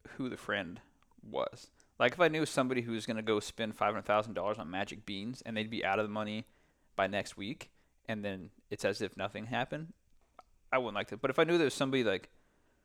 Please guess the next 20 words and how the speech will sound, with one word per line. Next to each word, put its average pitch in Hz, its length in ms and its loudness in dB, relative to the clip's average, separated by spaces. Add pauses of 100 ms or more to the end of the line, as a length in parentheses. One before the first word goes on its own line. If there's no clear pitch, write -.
(300)
who 143 140 2
either, 123 160 4
one, 117 300 0
really 113 220 2
needed 127 340 2
it, 170 220 6
or 113 140 0
who 110 120 -4
was 110 120 -2
some, - 200 -4
actually 110 280 2
gonna 101 160 0
do 107 220 -6
something 104 420 -4
with - 180 -2
it 85 140 2
that 101 80 2
was 101 140 0
gonna 101 160 -6
make 98 380 -4